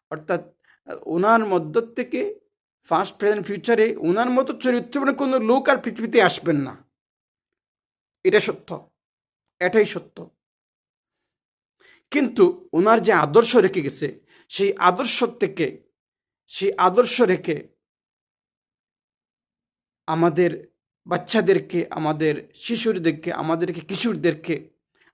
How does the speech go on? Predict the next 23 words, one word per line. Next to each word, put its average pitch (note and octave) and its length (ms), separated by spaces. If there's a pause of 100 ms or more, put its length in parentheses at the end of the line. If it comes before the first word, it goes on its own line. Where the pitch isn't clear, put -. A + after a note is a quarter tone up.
আমাদের D#3+ 440 (220)
একদম E3 600 (1120)
যুবকদেরকে, G3+ 640
আমাদের F3+ 340
বৃদ্ধদেরকে F3 920 (160)
আগামী E3 540 (680)
দুইশো, F3+ 300
তিনশো, F3+ 400
চারশো, F3 400
পাঁচশো F3+ 340
বছর, F3 460 (260)
বছরের D#3+ 720 (480)
পৃথিবীকে A#3 480
আমরা F3+ 180
সাজাতে F#3 440
হবে, E3 260 (520)
কিয়ামত G3+ 380
পর্যন্ত G3+ 300
সাজাতে F3+ 440
হবে, D#3 200 (520)
যাতে E3+ 440 (500)
এই D#3+ 200
জাতি D#3 540